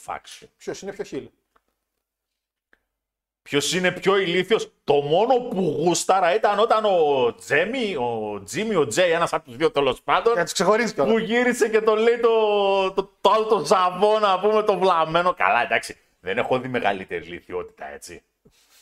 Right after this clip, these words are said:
Speaker 1: Αυτό που έχουνε κάνει με τον Ντόμινικ,
Speaker 2: Τι να κάνει
Speaker 1: τι
Speaker 2: το
Speaker 1: να σου
Speaker 2: παιδί,
Speaker 1: πω ότι
Speaker 2: ρε φίλε;
Speaker 1: ξεπερνάει, ρε.
Speaker 2: Είναι ωραίο όμως, γελάς.
Speaker 1: Τι να σου πω ότι ξεπερνάει.
Speaker 2: Γελάς,
Speaker 1: Αλλά
Speaker 2: ρε.
Speaker 1: όταν, όταν είπε όμως, ε,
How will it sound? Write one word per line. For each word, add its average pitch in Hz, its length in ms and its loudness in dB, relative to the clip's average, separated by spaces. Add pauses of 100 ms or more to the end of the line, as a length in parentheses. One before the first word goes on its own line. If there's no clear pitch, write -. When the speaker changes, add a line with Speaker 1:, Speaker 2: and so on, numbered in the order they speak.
(440)
Speaker 1:
Αυτό 139 320 -6
που 127 120 -6
έχουνε 156 280 -2
κάνει 131 280 0
με 170 120 0
τον 104 240 -2
Ντόμινικ, 113 600 -4 (600)
Speaker 2:
Τι 214 100 -16
να 262 140 -6
κάνει 220 200 -6
Speaker 1:
τι 240 120 -8
Speaker 2:
το 311 60 0
Speaker 1:
να 294 80 2
σου - 120 -2
Speaker 2:
παιδί, 165 100 -2
Speaker 1:
πω 185 100 0
ότι 175 160 -2
Speaker 2:
ρε 151 60 -6
φίλε; 160 200 -2
Speaker 1:
ξεπερνάει, 113 460 0
ρε. 196 60 0
Speaker 2:
Είναι 214 120 0
ωραίο 196 260 2
όμως, 160 200 -4
γελάς. 170 340 0
Speaker 1:
Τι 294 160 2
να 294 160 2
σου - 180 -6
πω 220 120 2
ότι 208 120 0
ξεπερνάει. 170 360 0
Speaker 2:
Γελάς, 226 300 2
Speaker 1:
Αλλά 156 260 4
Speaker 2:
ρε. 196 80 4
Speaker 1:
όταν, 233 280 0
όταν 151 400 0
είπε 175 200 -4
όμως, - 460 0
ε, 131 60 -2